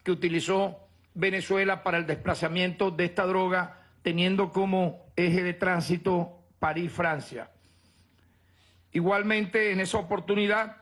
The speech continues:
se detuvo a catorce personas en Venezuela y cuatro en el extranjero.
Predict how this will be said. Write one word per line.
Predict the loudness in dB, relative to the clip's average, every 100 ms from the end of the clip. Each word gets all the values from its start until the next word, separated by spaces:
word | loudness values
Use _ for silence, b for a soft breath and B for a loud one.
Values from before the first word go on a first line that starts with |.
| _
se | -8 -4
detuvo | -2 0 0
a | 0
catorce | -2 -2 -2 -2 -2
personas | -2 -2 -2 -2 -6 -14 b b b b _ _ _
en | -2 0
Venezuela | 0 0 -2 0 0 -2 -4
y | -6
cuatro | 0 0 0 -2 -2
en | -2
el | -2
extranjero. | -2 -2 -4 -4 -6 -8